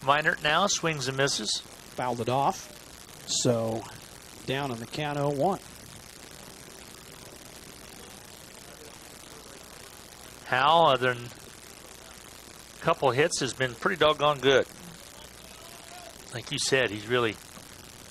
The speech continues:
Speaker 1: peppering that glove the catcher, swing and a miss.
Speaker 2: Mm, good off speed. Yeah.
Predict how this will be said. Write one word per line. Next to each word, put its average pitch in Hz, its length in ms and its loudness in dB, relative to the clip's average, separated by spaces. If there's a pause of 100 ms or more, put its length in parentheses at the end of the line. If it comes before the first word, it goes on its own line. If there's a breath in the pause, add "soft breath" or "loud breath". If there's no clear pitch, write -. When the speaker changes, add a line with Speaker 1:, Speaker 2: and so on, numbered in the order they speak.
(300)
Speaker 1:
peppering 143 340 4
that 123 180 4
glove 131 460 6 (1700)
the 110 100 -8
catcher, 135 380 2
swing 233 220 4
and 170 80 6
a 143 40 8
miss. 131 480 2
Speaker 2:
Mm, - 160 -12
good 147 140 6
off 127 200 2
speed. 127 420 -2 (2000)
Yeah. 120 220 -2